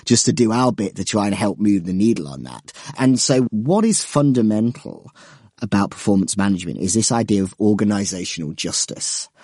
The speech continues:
So fairness. What people detest about performance management processes today is that they're deemed to be black box. They're deemed to be untransparent. People don't know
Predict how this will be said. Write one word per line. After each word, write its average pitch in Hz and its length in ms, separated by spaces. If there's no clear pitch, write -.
So 101 180
fairness. - 880
What 147 180
people 156 480
detest - 760
about 95 300
performance 101 640
management 123 540
processes 185 720
today 135 520
is 127 240
that 131 260
they're 120 120
deemed 147 440
to 131 100
be 117 160
black 107 400
box. - 580
They're 101 100
deemed 127 340
to 110 100
be 107 200
untransparent. 120 1300
People 139 340
don't 110 360
know 117 500